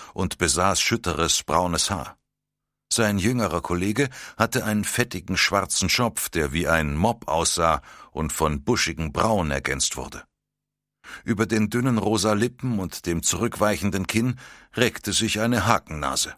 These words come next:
Rosemary Phillips trug ein ausgebleichtes Sweatshirt mit dem Emblem des örtlichen Footballteams, der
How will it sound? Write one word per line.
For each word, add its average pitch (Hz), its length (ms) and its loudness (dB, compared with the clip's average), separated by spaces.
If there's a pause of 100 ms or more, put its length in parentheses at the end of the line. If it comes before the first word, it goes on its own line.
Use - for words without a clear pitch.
(1300)
Rosemary 107 580 2
Phillips 131 560 -2
trug 113 260 -4
ein 107 200 2
ausgebleichtes 98 840 0
Sweatshirt 98 580 2 (240)
mit 85 220 -2
dem 80 160 2
Emblem 90 520 0
des 85 220 0
örtlichen 87 520 -2
Footballteams, 90 840 0 (420)
der 78 240 2